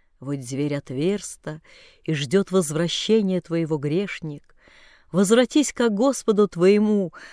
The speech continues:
оставь путь непотребства, встань и вступи на стезю к царствию. Открылась у тебя греховная язва.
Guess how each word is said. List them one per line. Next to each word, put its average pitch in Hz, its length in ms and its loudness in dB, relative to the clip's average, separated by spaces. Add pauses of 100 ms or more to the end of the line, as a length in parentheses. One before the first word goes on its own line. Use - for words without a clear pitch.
(160)
оставь 240 600 2
путь - 240 0
непотребства, 214 1040 0
встань 214 520 -2
и 202 60 2
вступи - 600 -2
на 196 160 0
стезю 180 480 -4
к - 80 -10
царствию. 160 960 -8 (1200)
Открылась 180 800 -4
у 170 60 -4
тебя 165 280 -4
греховная 165 680 -4
язва. 160 600 -8